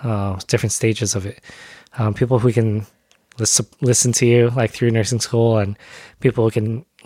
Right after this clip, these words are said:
like, help hang out with you, you know, um, just to not be around the field, um, is also very helpful. So, yeah, just, I think most important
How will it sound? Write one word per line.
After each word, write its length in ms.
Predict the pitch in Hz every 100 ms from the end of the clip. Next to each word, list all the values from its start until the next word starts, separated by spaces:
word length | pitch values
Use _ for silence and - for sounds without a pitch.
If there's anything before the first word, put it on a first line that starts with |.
| 147
like, 140 | 117 -
help 360 | 113 117 _ - - - _ _ _ _
hang 220 | - 135 127
out 180 | 123
with 160 | 120 120
you, 460 | 123 127 123 117 143 _ _ _ _ -
you 140 | 127
know, 240 | 104 101 113 -
um, 400 | 127 101 98 95
just 320 | - 117 - - - - - - _ _ _ _ -
to 140 | - 113
not 440 | 104 104 120 -
be 140 | 123 117
around 420 | 113 113 120 120
the 80 | 113
field, 500 | - 131 139 143 127
um, 380 | - 110 104 104
is 80 | 110
also 220 | 120 -
very 220 | 117 120 113
helpful. 420 | 123 - 139 139
So, 420 | - - 110 104 101 - - - - -
yeah, 120 | 165
just, 320 | 147 170 - -
I 100 | 127
think 240 | 170 165 - - - -
most 180 | 131
important 580 | 123 - 123 123 139 143